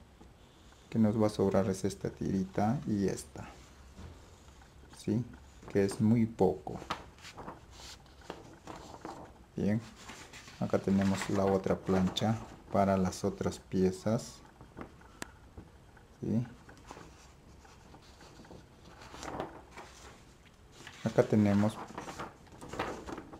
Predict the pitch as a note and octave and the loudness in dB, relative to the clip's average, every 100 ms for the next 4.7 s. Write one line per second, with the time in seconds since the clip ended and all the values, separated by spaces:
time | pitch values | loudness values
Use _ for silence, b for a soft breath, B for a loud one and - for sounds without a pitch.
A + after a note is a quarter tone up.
0 | - A#2 A2 G#2+ G#2 G2 - G#2 G2+ G2+ | 2 4 6 4 2 0 4 6 6 4
1 | G2 F#2+ G2+ G#2+ A#2 A2 A2+ A#2 - - | 4 2 0 2 4 6 4 4 0 -8
2 | - - - - - - - - - - | -10 -12 -16 -18 -16 -14 -14 -16 -20 -20
3 | - - - - - - - - - - | -20 -20 -20 -14 -12 -12 -16 -20 -20 -20
4 | - - - - - G#2+ A#2+ | -20 -20 -20 -18 0 2 2